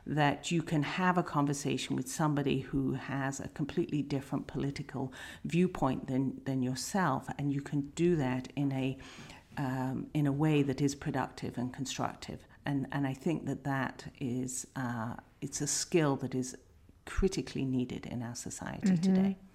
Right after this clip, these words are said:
Speaker 2: Absolutely. And I think that that is definitely a hallmark of our community here, and also the, the mission and the values of the school from, from its founding,
Speaker 1: A-,
Speaker 2: right? That
Speaker 1: absolutely.
Speaker 2: engaged citizenship. So when we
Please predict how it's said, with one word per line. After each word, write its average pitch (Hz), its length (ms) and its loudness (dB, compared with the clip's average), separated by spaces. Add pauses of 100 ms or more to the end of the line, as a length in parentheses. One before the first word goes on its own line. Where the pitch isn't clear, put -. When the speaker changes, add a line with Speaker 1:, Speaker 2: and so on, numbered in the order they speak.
Speaker 2:
Absolutely. 185 520 6
And 170 80 12
I 170 80 12
think 180 200 6
that 175 140 4
that 170 200 12
is 165 120 12
definitely 170 420 6
a 151 60 8
hallmark 151 560 6
of 160 140 10
our 151 120 8
community 151 520 4
here, 160 480 8
and 160 200 8
also 151 300 8
the, 151 320 8
the 160 80 10
mission 160 400 8
and 151 140 8
the 147 40 6
values 147 360 6
of 156 100 6
the 156 80 2
school 160 420 4
from, 170 320 8
from 185 200 10
its 151 120 4
founding, 151 540 6 (140)
Speaker 1:
A-, 196 60 4
Speaker 2:
right? 214 120 6
That 208 100 12 (100)
Speaker 1:
absolutely. 196 380 10
Speaker 2:
engaged 165 300 8
citizenship. - 680 0
So 240 220 12
when 226 140 10
we 208 120 8